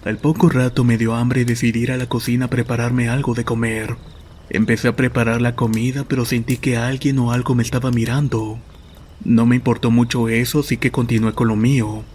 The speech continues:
Después de un rato fui a lavar los platos al lavadero que queda en el patio, el cual está algo retirado, como unos seis metros aproximadamente. Empecé a lavar los platos, pero volví a sentir esa mirada, así que volteé y vi a mi perro.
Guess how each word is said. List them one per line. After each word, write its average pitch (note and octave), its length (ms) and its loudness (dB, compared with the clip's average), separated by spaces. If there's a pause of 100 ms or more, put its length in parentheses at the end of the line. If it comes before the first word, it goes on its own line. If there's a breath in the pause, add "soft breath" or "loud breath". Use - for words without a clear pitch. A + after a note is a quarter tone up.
(460)
Después - 360 0
de B2 80 4
un B2 100 4
rato A#2+ 340 2
fui C3+ 140 2
a B2+ 40 2
lavar A#2+ 260 2
los A#2 160 0
platos A#2+ 400 0
al B2 80 0
lavadero A#2 500 0
que B2 140 0
queda A#2 220 0
en A2+ 100 -2
el A2 80 -2
patio, A2 560 -2 (560)
el B2 120 2
cual E3+ 200 4
está F3+ 220 2
algo E3 200 2
retirado, C#3 580 0
como C3+ 200 2
unos C3 260 0
seis D3+ 240 2
metros B2+ 400 2
aproximadamente. A2+ 1160 0 (560)
Empecé A#2 380 2
a B2 40 4
lavar B2 240 2
los A#2+ 200 2
platos, B2+ 440 0
pero A#2+ 180 2
volví A2+ 280 0
a A#2+ 40 2
sentir B2 340 0
esa B2+ 200 0
mirada, A#2 400 0
así C3 160 0
que C#3 140 -2
volteé B2+ 380 0
y C3 60 2
vi B2 120 2
a B2 60 2
mi A#2 120 2
perro. A2+ 560 2